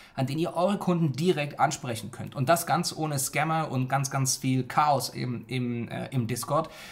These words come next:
Deswegen sollten wir uns auch bei der Marketingkommunikation mit unseren Kunden durchaus die Frage stellen, gibt's nicht andere Lösungen außer Telegram und Discord? Ich denke ja, Mintgate ist unserer Meinung nach eine Lösung, die man zumindest mal in Erwägung ziehen könnte.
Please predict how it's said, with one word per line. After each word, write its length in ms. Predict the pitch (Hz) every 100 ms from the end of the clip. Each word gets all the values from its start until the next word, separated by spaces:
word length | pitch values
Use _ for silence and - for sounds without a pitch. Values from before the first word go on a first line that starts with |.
| - -
Deswegen 420 | 170 180 175 170 143
sollten 300 | 139 147 135
wir 100 | 131
uns 160 | 127
auch 120 | 123
bei 120 | - 120
der 140 | 117
Marketingkommunikation 1300 | 107 113 170 185 139 127 175 196 180 160 - 147 131
mit 160 | 170 165
unseren 300 | 147 139 131
Kunden 320 | 143 131 127
durchaus 360 | 170 175 135
die 100 | -
Frage 300 | 117 123 113
stellen, 340 | 113 123 127 135 - -
gibt's 240 | 147 185 165
nicht 160 | 143
andere 240 | 139 139 135
Lösungen 520 | 123 120 123 120 107
außer 920 | 117 135 - 123 120 117 120 117 -
Telegram 480 | 175 190 139 131 127
und 320 | 123 113 107 113 107
Discord? 460 | 135 - - - - -
Ich 140 | 175
denke 240 | 170 143
ja, 320 | 113 135 208 - - -
Mintgate 380 | 165 170 170
ist 100 | -
unserer 240 | - 135 131
Meinung 280 | 117 131 117
nach 420 | 113 107 110 -
eine 220 | 113 143
Lösung, 340 | 127 123 127
die 80 | 117
man 160 | 135 131
zumindest 420 | 147 190 202 -
mal 100 | 131
in 40 |
Erwägung 340 | 123 113 107 104
ziehen 200 | 101 101
könnte. 300 | - -